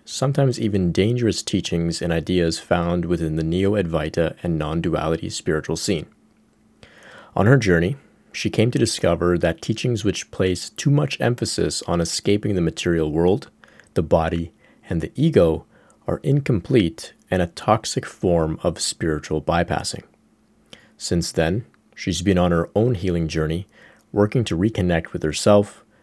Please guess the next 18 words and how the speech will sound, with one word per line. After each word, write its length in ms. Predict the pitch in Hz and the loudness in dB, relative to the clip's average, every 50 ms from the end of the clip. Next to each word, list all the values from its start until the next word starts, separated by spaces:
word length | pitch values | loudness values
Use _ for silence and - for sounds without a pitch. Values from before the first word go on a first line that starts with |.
| _ _ | _ _
the 80 | - - | -16 -14
community, 600 | - - - 85 87 90 90 90 85 90 87 90 - _ _ _ _ | -10 -4 -2 0 2 2 4 4 2 0 0 -2 -8 _ _ _ _
her 160 | _ - 85 | _ -4 -4
body, 520 | 80 76 82 85 87 87 92 92 95 95 - _ _ _ _ _ _ _ _ _ | -2 2 2 2 4 4 2 0 -2 -4 -8 _ _ _ _ _ _ _ _ _
God, 500 | - 92 87 90 87 87 87 90 90 87 - _ _ _ _ _ _ _ _ _ - | 2 2 4 4 4 4 2 2 -2 -6 -14 _ _ _ _ _ _ _ _ _ -2
and 160 | 87 85 76 | 0 0 0
her 160 | 82 90 - - | 0 -2 -2 -2
ego 440 | 113 107 110 - - - - - - _ _ _ _ - | -2 0 2 2 0 0 -2 -6 -16 _ _ _ _ -2
in 100 | 92 87 | 0 0
a 60 | 85 | 0
healthy 400 | - - - 80 80 - - 80 | 0 -2 -2 -2 -2 -2 -4 -2
way. 300 | 73 85 85 80 - - _ _ _ _ _ _ _ - - - - _ _ _ _ | 0 0 0 0 -2 -8 _ _ _ _ _ _ _ -20 -20 -20 -20 _ _ _ _
She's 260 | - - 110 101 - | -4 -2 0 2 4
also 280 | - 113 123 - - | 6 6 6 4 4
been 140 | 98 107 98 | 2 4 2
experiencing 600 | 92 87 - - - 101 95 92 87 - 87 85 | 2 0 -2 -4 -2 0 0 0 0 0 -2 -4
Kundalini 500 | 82 - - 95 90 87 85 90 90 82 | -2 0 0 2 2 2 2 0 0 -2
phenomena, 640 | - - 80 82 92 151 - 101 80 76 78 90 - | -2 -2 -2 0 0 0 0 0 -2 -2 -4 -8 -12